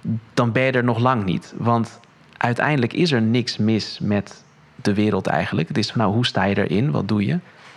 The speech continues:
Maar hoe meer je realiseert van dat het dus allemaal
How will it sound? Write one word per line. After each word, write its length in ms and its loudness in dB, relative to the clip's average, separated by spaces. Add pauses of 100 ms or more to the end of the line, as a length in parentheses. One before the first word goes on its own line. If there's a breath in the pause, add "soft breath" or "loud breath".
(300 loud breath)
Maar 460 2 (240)
hoe 220 -2
meer 140 2
je 100 2
realiseert 540 2
van 160 0
dat 140 0
het 80 -2
dus 180 -4
allemaal 460 0